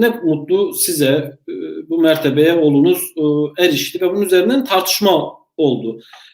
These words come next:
E, insan hakları savunucusu olarak, bir hukukçu olarak, e, bu, bunu, bu davranışı ya da bu yol, bu yöntemi, e, ya da insanların acısının siyasete bu kadar alet edilmesini nasıl yorumlarsınız, nasıl görürsünüz?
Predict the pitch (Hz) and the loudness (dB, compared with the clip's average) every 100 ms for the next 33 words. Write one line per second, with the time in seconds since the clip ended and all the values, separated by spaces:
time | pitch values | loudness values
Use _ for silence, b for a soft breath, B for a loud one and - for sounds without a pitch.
0 | B 165 175 240 320 320 285 254 226 220 | B -4 -2 -2 0 0 0 0 0 2
1 | 208 214 - 233 208 160 151 151 202 185 | 2 0 0 2 4 4 0 -2 -6 -6
2 | - - 214 180 143 139 135 - 156 151 | -10 -4 0 0 0 -2 -6 -8 -4 -4
3 | 151 - _ - 269 285 226 160 - _ | -6 -10 _ -4 -2 -2 -4 -6 -14 _
4 | 214 262 220 220 220 190 202 202 202 - | -4 -2 0 -2 -2 0 2 0 -4 -6
5 | - 196 160 180 175 214 220 180 202 180 | -4 -2 -2 -2 -4 -4 0 2 2 0
6 | 196 185 185 180 185 196 190 B B B | -4 -4 -2 -4 -4 -6 -8 B B B
7 | - 156 156 139 - - - _ 151 139 | -6 -2 -2 -4 -10 -18 -20 _ -8 -4
8 | 175 226 226 240 226 226 220 214 - 214 | 0 0 2 4 4 4 4 2 0 2
9 | 214 208 - 156 165 185 220 202 220 262 | 2 0 0 2 2 2 2 0 0 2
10 | 233 196 - - 151 175 170 170 170 160 | 4 2 0 -4 -2 0 0 0 -2 -2
11 | - 190 180 180 160 - _ - 135 123 | -4 -4 -2 -2 -4 -8 _ -10 -6 -6
12 | 123 117 - 123 127 135 135 123 113 - | -6 -8 -10 -8 -6 -8 -8 -8 -8 -14
13 | - _ | -20 _